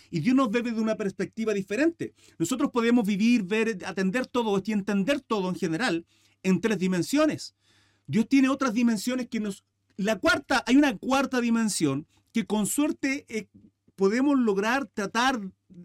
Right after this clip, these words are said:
y, o tratar de ser capaces de explicarla, que es súper compleja. Vean video en YouTube, vean por ahí a través de las redes,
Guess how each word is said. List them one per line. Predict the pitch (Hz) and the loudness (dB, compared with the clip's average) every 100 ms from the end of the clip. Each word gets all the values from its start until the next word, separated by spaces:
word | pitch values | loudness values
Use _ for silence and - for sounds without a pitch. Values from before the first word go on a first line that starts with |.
| _ | _
y, | 214 - | -18 -12
o | 185 180 | -10 -10
tratar | - 160 233 | -8 -6 -2
de | 320 | -2
ser | - 220 | -2 -2
capaces | 220 175 190 233 - | -2 -2 -2 -2 -2
de | 208 | -4
explicarla, | 190 190 175 - 233 285 180 147 - _ _ _ _ _ _ | -4 -4 -6 -4 -2 0 -2 -8 -12 _ _ _ _ _ _
que | 147 | -8
es | - | -6
súper | - - 311 - 240 202 | -6 2 2 4 0 0
compleja. | 190 180 - 120 - 165 - _ _ _ _ _ _ _ _ | -2 -2 -2 -6 -6 -14 -14 _ _ _ _ _ _ _ _
Vean | 143 165 220 | -2 0 2
video | 202 190 208 | 0 0 0
en | 202 | -2
YouTube, | 175 254 208 | -4 -4 -2
vean | 220 208 | -2 -2
por | 202 | -2
ahí | 196 208 | -2 -2
a | |
través | 202 196 | -2 -4
de | 202 | -2
las | 185 | -4
redes, | 185 220 226 233 | -4 -2 -2 -4